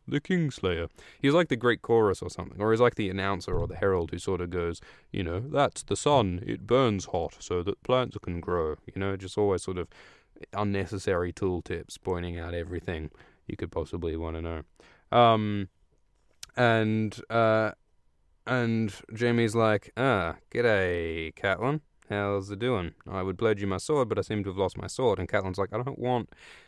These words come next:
your sword. I want my family back.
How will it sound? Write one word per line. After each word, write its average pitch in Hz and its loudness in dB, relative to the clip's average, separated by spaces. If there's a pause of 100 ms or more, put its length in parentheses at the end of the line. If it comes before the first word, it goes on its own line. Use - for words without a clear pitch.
(120)
your 87 -10
sword. 123 8
I 95 0
want 101 0
my 90 -4
family 92 -4
back. - -18